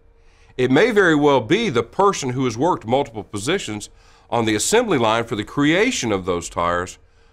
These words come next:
would be easily qualified as an expert. Uh, if you wanted to, uh, qualify someone, uh, in the intricacies of the management of the creation of, uh,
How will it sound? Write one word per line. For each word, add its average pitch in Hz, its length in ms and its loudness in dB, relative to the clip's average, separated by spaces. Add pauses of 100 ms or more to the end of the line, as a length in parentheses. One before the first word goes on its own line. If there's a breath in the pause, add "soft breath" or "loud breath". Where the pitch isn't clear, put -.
would 113 220 -4
be 120 180 0
easily 127 400 -2
qualified 95 520 -2
as 82 120 -10
an 87 100 -6
expert. 82 420 -10 (440 soft breath)
Uh, 95 240 -2
if 117 160 -4
you 120 100 -4
wanted 127 340 2
to, 113 280 0
uh, 98 260 2 (440 soft breath)
qualify 139 580 2
someone, 127 680 2
uh, 101 160 2
in 107 200 -2
the 104 180 -2
intricacies 123 800 -4
of 98 200 0
the 95 140 0
management 113 760 -2
of 92 320 -2 (440 soft breath)
the 104 100 -2
creation 123 880 0
of, 95 520 -2
uh, 87 320 -2